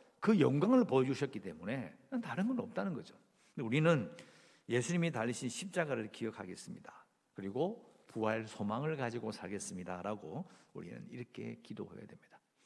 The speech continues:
그러니까 이게 바로 우리가 오늘 그리고 내일 계속 살아갈 세상에서 우리가 예수 믿는 사람으로서 품을 소망인 거예요. 그렇게 하신 그것이 하나님의 방법이고 그게 다 이루신 거예요.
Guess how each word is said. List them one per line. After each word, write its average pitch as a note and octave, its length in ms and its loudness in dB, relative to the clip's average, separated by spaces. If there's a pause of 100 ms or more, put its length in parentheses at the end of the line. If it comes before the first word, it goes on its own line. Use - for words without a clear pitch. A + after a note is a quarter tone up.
그러니까 A#2 220 -6
이게 D#3+ 220 2
바로 C3+ 480 0 (400)
우리가 A#2 220 0
오늘 C3+ 560 -2
그리고 A2 480 -4
내일 A#2 400 -2 (200)
계속 - 220 -10
살아갈 D3 380 0
세상에서 F#2+ 680 -8 (360)
우리가 B2+ 460 -4 (280)
예수 G2 240 -2
믿는 C#3+ 240 -4
사람으로서 G#2+ 800 -8
품을 F3+ 400 -4
소망인 F3+ 520 -4
거예요. - 320 -10 (800)
그렇게 A3+ 360 6
하신 E3+ 340 0
그것이 A#3 720 0 (640)
하나님의 F3 400 4
방법이고 C3 760 -2 (420)
그게 F#3+ 220 -2
다 F#3 280 2
이루신 C#4+ 400 8
거예요. - 240 -4